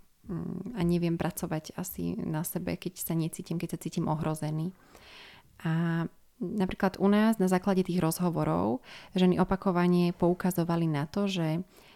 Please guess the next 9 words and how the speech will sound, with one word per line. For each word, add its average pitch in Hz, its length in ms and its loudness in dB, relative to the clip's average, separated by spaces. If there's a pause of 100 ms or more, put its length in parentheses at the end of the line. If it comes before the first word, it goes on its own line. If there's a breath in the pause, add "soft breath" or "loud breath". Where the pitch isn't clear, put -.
(220 soft breath)
mm, 165 480 0 (340)
tie - 160 2
následky 165 500 0
ochorenia 165 720 -2 (380 soft breath)
a - 80 -8
to - 100 -2
zhubné 190 420 2
nádorové 170 480 0
ochorenie 160 840 -4